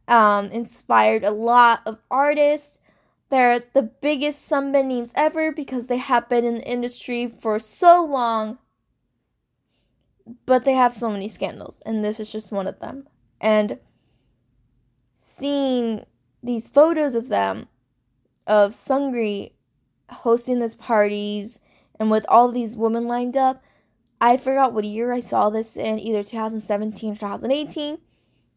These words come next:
I, I questioned myself, saying, "How does he have so many connections to these women?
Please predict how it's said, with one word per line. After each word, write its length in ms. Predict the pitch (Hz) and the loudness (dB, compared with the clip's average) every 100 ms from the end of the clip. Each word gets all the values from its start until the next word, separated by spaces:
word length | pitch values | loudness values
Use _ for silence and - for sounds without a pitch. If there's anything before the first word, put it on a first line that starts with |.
| _ _ _ | _ _ _
I, 240 | 226 240 233 _ _ _ _ _ _ _ _ _ _ - | 4 4 2 _ _ _ _ _ _ _ _ _ _ -8
I 280 | 247 214 214 | -2 -2 -2
questioned 640 | - 349 494 - 494 453 | -4 2 2 2 -2 0
myself, 480 | 330 269 - 226 240 | 0 -2 2 2 2
saying, 360 | - 254 247 247 _ _ _ _ _ _ _ _ _ _ _ _ _ _ - | 0 -2 -2 -6 _ _ _ _ _ _ _ _ _ _ _ _ _ _ -16
"How 320 | - 311 359 | 4 6 6
does 340 | 381 381 - _ _ | 2 -4 -12 _ _
he 220 | 277 294 320 | -12 -6 0
have 280 | 311 311 _ _ _ _ _ | 0 0 _ _ _ _ _
so 240 | - 320 | -8 -6
many 260 | 294 269 262 | -2 -2 -4
connections 1080 | - - 269 277 - - 254 233 240 240 - _ _ _ _ _ _ _ _ _ _ _ _ | -8 -6 -2 -2 -4 -6 -4 -2 -4 -8 -16 _ _ _ _ _ _ _ _ _ _ _ _
to 300 | - 269 254 | -8 -2 -2
these 260 | 247 226 226 | 0 -2 0
women? 560 | 262 403 220 214 - | 0 0 -2 -4 -16